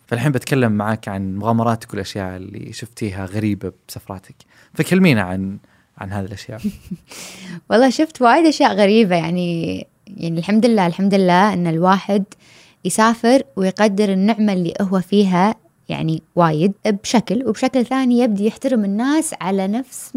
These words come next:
Speaker 2: طبيعتهم، على نفس ما هم. خلاص مخك يبدي يتقبل الشخص، ما في judgment، ما في مثلًا، آه، ما تقول مثلًا: "هذا ليش سوى كذي؟" ولا "هذا ليش هذا؟"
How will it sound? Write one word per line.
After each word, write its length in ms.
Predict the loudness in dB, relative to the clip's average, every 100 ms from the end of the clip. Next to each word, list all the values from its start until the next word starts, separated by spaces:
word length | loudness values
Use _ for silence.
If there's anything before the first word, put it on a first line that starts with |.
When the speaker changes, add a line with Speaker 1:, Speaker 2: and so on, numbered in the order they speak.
| -6 _
Speaker 2:
طبيعتهم، 580 | -2 -2 -4 -12 -10 -6
على 160 | -2
نفس 160 | -2 -4
ما 60 | -8
هم. 200 | -6 -6
خلاص 440 | -2 -4 -4 -6
مخك 380 | -8 -4 -8 -8 -8
يبدي 520 | -4 -2 -2 0 0 0 -12 _
يتقبل 580 | -8 -6 -2 -2 -2 -6
الشخص، 480 | -6 -6 -6 -6 -10
ما 340 | -4 -2 -2 -4
في 380 | -2 0 0 -4 -6 -2
judgment، 500 | -2 -2 -4 -6 -4
ما 220 | -4 -4
في 280 | -4 -6 -4
مثلًا، 460 | -6 -4 -2 -4 -8 -20 -20 _ _
آه، 680 | -8 -6 -6 -8 -8 -10 -10
ما 200 | -2 0
تقول 280 | 0 0 -2
مثلًا: 320 | -2 -4 -2
"هذا 100 | 0
ليش 140 | -2 -4
سوى 280 | -4 -2
كذي؟" 340 | -2 -4 -2 -4
ولا 180 | -4 -4
"هذا 240 | -4 0
ليش 420 | 2 0 -2 -10
هذا؟" 280 | -8 -6